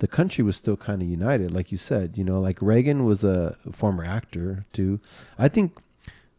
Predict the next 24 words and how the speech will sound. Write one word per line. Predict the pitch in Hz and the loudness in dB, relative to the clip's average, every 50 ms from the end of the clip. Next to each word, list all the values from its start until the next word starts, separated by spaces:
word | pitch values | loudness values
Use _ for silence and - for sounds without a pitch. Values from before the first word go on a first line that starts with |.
| _ | _
you | - 117 | 4 6
know, | 117 117 110 107 101 - | 6 8 8 6 4 4
Reagan | 90 85 104 117 160 196 202 143 120 | 4 6 6 6 6 6 6 6 6
was | 113 107 104 | 6 4 4
the | - 101 | 4 2
last | 92 98 101 110 113 - - - | 2 2 2 2 0 -2 -2 0
president | 120 120 135 131 120 104 104 101 90 | 2 2 2 2 2 2 2 0 0
that | - 101 101 | 0 0 0
was | 101 95 | 0 0
kinda | - - 113 107 | 0 0 2 2
like | 104 95 95 92 - | 2 0 0 -2 -2
Trump, | - - 175 160 95 90 | -2 -2 0 0 0 -2
a | 95 | -2
celebrity, | - - 110 101 135 196 196 98 87 92 110 - _ _ | -2 2 4 4 4 4 4 2 -2 -4 -8 -14 _ _
right? | - 98 98 104 120 120 | -2 0 2 2 2 2
He | 113 127 | 0 2
wasn't | 135 160 175 175 139 117 | 2 2 2 2 4 4
really | 120 123 120 113 | 6 6 6 6
a | 104 | 4
politician. | - - 107 98 90 - - 143 - - 104 95 | 4 2 0 0 0 0 -2 -2 -2 -2 -2 0
He | 107 | 0
was | 101 98 90 | 2 2 2
an | 90 | 2
actor. | 87 98 143 - - - - - - | 2 2 0 -2 -4 -8 -14 -14 -14